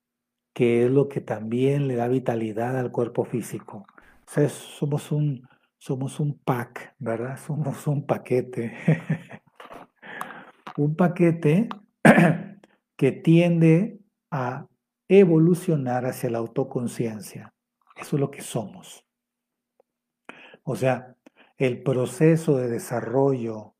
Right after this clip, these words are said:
del ser humano conduce a la autoconciencia, conduce al conócete a ti mismo y conocerás el secreto del universo.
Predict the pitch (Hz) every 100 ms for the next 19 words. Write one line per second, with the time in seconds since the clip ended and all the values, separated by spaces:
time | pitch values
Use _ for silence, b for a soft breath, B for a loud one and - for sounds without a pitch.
0 | _ _ _ _ _ - 117 120 117 113
1 | 107 - 147 156 151 139 123 107 110 131
2 | - _ _ _ _ _ _ _ _ -
3 | 135 135 139 147 233 208 - 139 123 120
4 | 120 120 110 - 117 107 - - - 135
5 | 135 156 165 185 190 202 - - _ _
6 | - 123 123 - 135 127 160 160 175 -
7 | 160 170 165 165 139 113 113 127 131 _
8 | _ 131 120 127 120 120 - 117 120 143
9 | 127 - - 120 107 - 117 120 123 143
10 | 180 165 - _